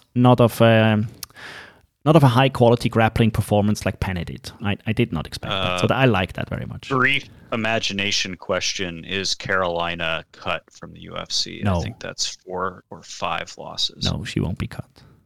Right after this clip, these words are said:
Speaker 2: <laughs> All right. Nice. <laughs>
Speaker 1: Not, not going into why, <laughs> but
Speaker 2: <laughs> Nice.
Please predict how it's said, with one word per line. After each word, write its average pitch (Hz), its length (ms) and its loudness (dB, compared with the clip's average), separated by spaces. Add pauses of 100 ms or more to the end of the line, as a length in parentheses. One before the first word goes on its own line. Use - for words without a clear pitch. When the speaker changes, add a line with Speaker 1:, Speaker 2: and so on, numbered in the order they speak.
(640)
Speaker 2:
<laughs> - 20 -16 (920)
All 98 60 -2
right. - 220 -2 (140)
Nice. - 460 -4
<laughs> - 40 0 (1700)
Speaker 1:
Not, 98 260 -2
not 131 260 6
going 120 260 8
into 127 280 6
why, 113 600 6 (220)
<laughs> - 220 -2
but 165 420 4
Speaker 2:
<laughs> - 0 -
Nice. 131 640 0